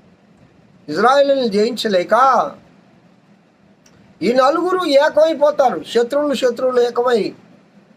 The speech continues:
ఒక శత్రువు మీద, ప్రథమ శత్రువు మీదకి వచ్చినట్లుగా ఈ నలుగురు శత్రువులే ఒకప్పుడు. వాళ్ళందరూ కేవలము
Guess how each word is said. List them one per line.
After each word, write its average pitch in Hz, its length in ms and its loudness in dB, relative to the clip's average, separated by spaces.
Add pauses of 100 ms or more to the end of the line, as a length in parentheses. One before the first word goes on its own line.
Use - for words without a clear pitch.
(200)
ఒక 190 120 0
శత్రువు 240 420 0
మీద, 226 180 0
ప్రథమ 208 420 -2
శత్రువు 233 420 -2
మీదకి 190 220 -2
వచ్చినట్లుగా 196 720 -2 (1040)
ఈ 156 40 -6
నలుగురు 277 460 0
శత్రువులే 269 800 0
ఒకప్పుడు. 220 520 -2 (1400)
వాళ్ళందరూ 320 600 0
కేవలము 294 800 2